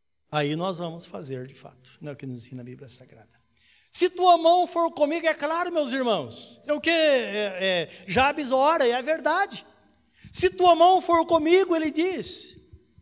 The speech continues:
Ora, se Deus é por nós, quem será contra nós?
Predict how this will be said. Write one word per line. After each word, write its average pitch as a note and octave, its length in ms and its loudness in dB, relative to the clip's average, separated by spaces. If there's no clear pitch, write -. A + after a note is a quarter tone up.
Ora, E4+ 340 8
se D#4+ 200 -2
Deus E4 420 2
é C#4+ 80 0
por C#4 240 -4
nós, D4 680 -2
quem F4+ 220 -12
será E4 260 -8
contra D4 360 -12
nós? C#4+ 600 -14